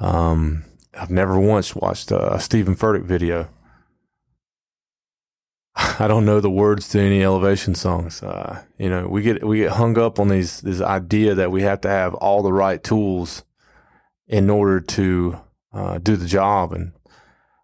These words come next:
um, what's crazy is that they used to build cabins with, with hatchets and axes and, uh, you know, long saws instead of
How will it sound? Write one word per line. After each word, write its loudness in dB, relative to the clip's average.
um, -6
what's -2
crazy 2
is 0
that 0
they 2
used 0
to -4
build 0
cabins 0
with, -6
with -14
hatchets 0
and 0
axes 0
and, 0
uh, -6
you 0
know, 0
long 2
saws 0
instead -2
of -6